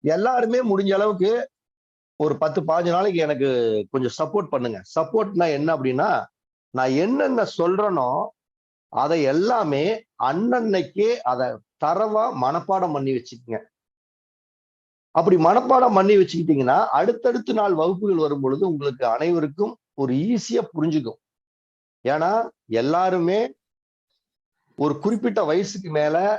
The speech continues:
எல்லாருமே காசு கொடுத்து செலவு பண்ணி படிக்கிறீங்க. அந்த படிப்புக்கு தகுந்த மாதிரி, காசுக்கு தகுந்த மாதிரி நான் என்னதான் ஒளிவு மறைவு இல்லாம நிச்சயமா சொல்லி தருவேன். அதை நீங்க ஃபாலோ பண்றது மட்டும்தான் உங்களோட வேலை.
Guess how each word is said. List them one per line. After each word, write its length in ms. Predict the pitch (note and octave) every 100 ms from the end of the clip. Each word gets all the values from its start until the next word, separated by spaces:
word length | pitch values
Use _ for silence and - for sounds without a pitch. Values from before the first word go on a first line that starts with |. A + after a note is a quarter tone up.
| - C3
எல்லாருமே 520 | D3 F#3 G3 F#3 G#3+ -
காசு 420 | C#3+ D#3+ G3 G3+
கொடுத்து 400 | E3 D#3 D#3 E3+ G#3 G#3+ - _ _ _
செலவு 360 | - D3 F#3 G#3
பண்ணி 220 | F3+ F3 F#3+
படிக்கிறீங்க. 540 | D3 C#3+ C3+ B2 A#2 D#3 - _ _ _ _ _ -
அந்த 260 | B2+ C#3 B2+ -
படிப்புக்கு 500 | D3 G#3+ - G#3+ A3+
தகுந்த 340 | F3+ E3 E3+ D#3
மாதிரி, 300 | D3 D3+ A3 -
காசுக்கு 520 | D3+ F#3 G3+ F#3+ F#3
தகுந்த 300 | E3 D#3 C#3+
மாதிரி 320 | C#3 C3+ E3 A3+ A3 _ _ _ _ _ _ _ _ _
நான் 200 | B2+ C3
என்னதான் 480 | C3 D#3+ F#3 G#3+ B3+ C4 - _ _
ஒளிவு 380 | C#3+ F#3+ B3+ C#4+
மறைவு 280 | C4+ A3+ F#3+
இல்லாம 340 | F3+ F3+ G3 A#3+
நிச்சயமா 520 | D#3+ D3+ - A#3 B3
சொல்லி 260 | - E3 D3+
தருவேன். 380 | C3+ C3 D#3 A3
அதை 200 | A#2 A#2 B2
நீங்க 200 | A#2+ A2
ஃபாலோ 420 | - D3 F#3 A#3+ A#3
பண்றது 300 | F3 D#3 D3 C#3
மட்டும்தான் 360 | B2 C#3+ F3
உங்களோட 280 | B2+ B2 A2+
வேலை. 280 | A2 A#2+ B2+